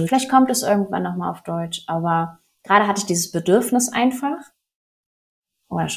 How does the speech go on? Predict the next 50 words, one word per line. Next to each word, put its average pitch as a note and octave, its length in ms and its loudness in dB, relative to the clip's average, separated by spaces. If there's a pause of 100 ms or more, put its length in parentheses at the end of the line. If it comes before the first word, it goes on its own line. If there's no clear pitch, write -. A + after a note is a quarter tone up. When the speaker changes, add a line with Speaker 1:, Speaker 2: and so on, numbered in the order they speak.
(160)
Speaker 2:
was D3 100 -10
ist D3+ 140 -10
gerade? F3 480 2
Ja, E3 140 2
aber - 100 0
das - 220 0
Bedürfnis E3+ 340 -2 (100)
war D#3+ 140 2
jetzt D#3 100 -6
einfach - 200 -6
stärker. F#3+ 720 -2
Ich - 120 -12
habe G3 80 -14
es, - 120 -10
wie - 40 -10
gesagt, D#3+ 260 -4
schon - 140 -6
etwas - 220 -6
länger, F3 300 0
aber F#3 260 4 (260)
es - 160 -4
war A3 160 6
einfach A3 220 2
das F3+ 160 -8
Bedürfnis A#3 680 2
und F3 100 -4
ich - 120 -4
dachte - 240 -4
einfach, - 240 -4
ich - 180 -8
muss F3 220 -2
es - 160 -2
auf - 80 -8
Spanisch - 440 4
machen, E3 240 -2
weil D#3+ 200 -2
in F3 180 -6
diese F#3+ 300 0
Richtung F#3+ 460 -2
geht D3 260 2
es. - 180 -8
Es - 260 -6
hat F3 160 -4
sich F#3+ 180 -8
gut A#3+ 220 2
angefühlt, D3 480 -10
hat D#3 120 -8
sich - 200 -6
richtig G#3 320 0
angefühlt. D3+ 560 -6